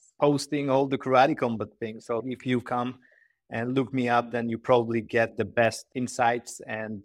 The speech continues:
behind the scenes stuff on what's going on with us with Karate Kombat, as just, uh, our show is coming up next week, December seventeenth. I'm not sure when this, uh, will land, but, but that's one of the biggest show we've ever put on.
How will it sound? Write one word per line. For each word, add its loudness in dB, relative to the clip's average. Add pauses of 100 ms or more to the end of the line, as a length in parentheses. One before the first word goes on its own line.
(100)
behind -4
the -4
scenes -8
stuff 2 (480)
on -6
what's -4
going -4
on -6
with -4
us -2
with -6
Karate 2
Kombat, 2 (380)
as 2
just, -6
uh, 2
our -4
show 4
is -2
coming -2
up 0
next -6
week, -4
December -6
seventeenth. -8
I'm -6
not -2
sure 0
when 0
this, -2
uh, -2
will -6
land, 0 (540)
but, 0 (180)
but -8
that's 0
one 2
of -2
the -10
biggest 2
show 0 (840)
we've -6
ever -2
put -4
on. -4